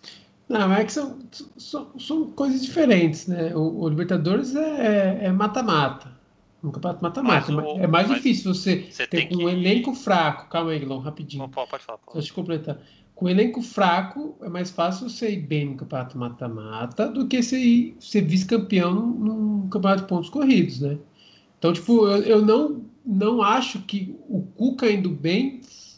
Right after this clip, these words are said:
Speaker 1: seja uma desvalorização no trabalho do São Paulo. Eu acho que os dois foram bem, entendeu?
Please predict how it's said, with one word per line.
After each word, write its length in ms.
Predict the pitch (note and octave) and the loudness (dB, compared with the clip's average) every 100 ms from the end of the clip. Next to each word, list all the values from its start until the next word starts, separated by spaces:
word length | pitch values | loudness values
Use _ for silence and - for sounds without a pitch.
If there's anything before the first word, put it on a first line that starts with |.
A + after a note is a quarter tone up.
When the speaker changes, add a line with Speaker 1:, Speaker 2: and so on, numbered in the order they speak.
| _ _ _ _ | _ _ _ _
Speaker 1:
seja 300 | - F#3+ F#3 | -2 0 2
uma 160 | G3 F#3+ | 0 0
desvalorização 1000 | D3+ E3+ A#3+ D#4 D#4+ G#3 G#3+ F#3+ G#3 A#3+ | -2 -4 -2 -2 0 2 2 2 -2 0
no 160 | A#3+ | -2
trabalho 460 | A#3+ A3+ F#3+ G3 F#3+ | 0 0 2 2 0
do 60 | F#3+ | -4
São 180 | G3+ | -6
Paulo. 280 | G#3+ G#3 D3 | -2 -2 0
Eu 100 | C#3+ | 0
acho 160 | D3+ - | -2 -2
que 80 | G3 | -4
os 80 | D#3 | 0
dois 240 | E3+ F#3 | 0 -2
foram 180 | A#3+ C4+ | -2 0
bem, 220 | E3 D3 | 0 0
entendeu? 340 | C3 B2+ C#3+ | -2 -6 -8